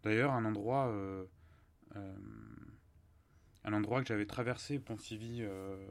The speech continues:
à l'aller, quand je suis allé, je faisais la route vers, vers Lorient. Et, et donc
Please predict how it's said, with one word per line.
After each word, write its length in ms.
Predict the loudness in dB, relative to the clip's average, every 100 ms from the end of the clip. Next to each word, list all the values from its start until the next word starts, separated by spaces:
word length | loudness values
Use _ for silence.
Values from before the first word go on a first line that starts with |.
| -10
à 80 | -8
l'aller, 300 | -6 -2 -4
quand 180 | -4 -10
je 80 | -8
suis 140 | -6
allé, 180 | -2 -2
je 100 | -4
faisais 200 | -8 -6
la 80 | -4
route 180 | -4 -4
vers, 260 | -4 -4
vers 140 | -4 -2
Lorient. 300 | -2 -2 -6 -10 -18 -20 -20 -20 -20 -20 -20 _ -6
Et, 640 | -6 -6 -8 -8 -8 -6
et 20 |
donc 200 | 0 -2